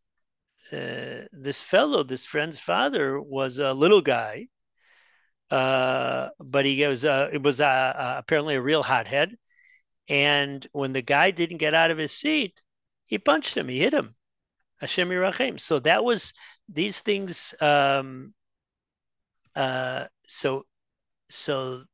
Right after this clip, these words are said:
the, the Torah tells us in the extreme case, uh,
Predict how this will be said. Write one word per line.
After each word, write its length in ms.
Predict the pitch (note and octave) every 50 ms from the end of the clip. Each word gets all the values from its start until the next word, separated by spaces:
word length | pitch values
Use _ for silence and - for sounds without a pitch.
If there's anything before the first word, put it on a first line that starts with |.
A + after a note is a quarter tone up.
| _ _ _ _ _ _ _ _ _
the, 580 | C#3+ C3 B2 B2 C3+ C3+ B2+ B2+ B2+ B2+ B2+ - _ _
the 100 | - C3+
Torah 360 | - - - G#3 A#3 B3 A3+
tells 420 | - - - A3+ B3+ D4+ C#4+ -
us 360 | A#3 E3 C3+ C3 - - - - _ - - - _ _ _ _
in 120 | - E3+ E3+
the 120 | E3 D#3+
extreme 560 | D#3 - - - - - F#3+ G#3 G#3+ G3+ F3+
case, 500 | - - D#3+ C#3 G#2 - - - - - - _ _ _ _ _ _ - _ _ _ _
uh, 400 | - C#3+ C3+ C3+ C3 B2+ C3 C3